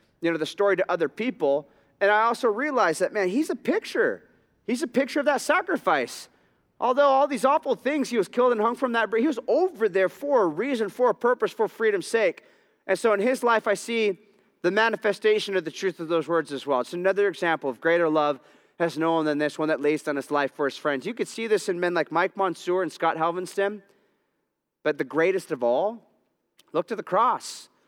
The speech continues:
The man who spoke those words of greater love, that just as Michael Monsoor jumped on a hand grenade, absorbing the blast of that grenade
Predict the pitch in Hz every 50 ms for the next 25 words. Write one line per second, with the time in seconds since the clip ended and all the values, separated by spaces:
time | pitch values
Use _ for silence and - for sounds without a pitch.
0 | _ _ _ _ - 151 160 196 208 208 202 175 - - - - 214 240 - -
1 | 208 170 156 - 185 220 240 185 - 156 127 - 160 151 143 131 135 127 127 123
2 | 123 120 151 147 147 208 226 226 233 233 185 - 190 190 208 220 - 226 214 202
3 | 202 190 - - 226 214 180 139 120 - 185 208 208 - 226 214 190 165 156 170
4 | 180 196 202 175 202 214 220 226 202 165 135 123 160 175 180 175 208 196 170 135
5 | 113 147 160 175 180 - 190 202 190 - 208 208 214 220 233 240 220